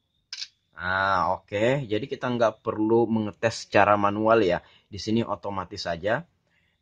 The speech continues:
Nah, ini please run echo test star main mic by default. Apa ini? Oh, microphone ini kah? Kita tunggu saja.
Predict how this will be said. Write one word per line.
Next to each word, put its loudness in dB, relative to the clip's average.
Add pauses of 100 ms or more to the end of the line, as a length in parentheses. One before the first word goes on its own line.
Nah, -2
ini -4 (480)
please -2
run 6
echo 2 (560)
test 4
star 4
main -4
mic 0 (500)
by 2
default. 0
Apa -10
ini? -10
Oh, -6
microphone -4
ini -2
kah? -18 (400)
Kita -10
tunggu -12
saja. -4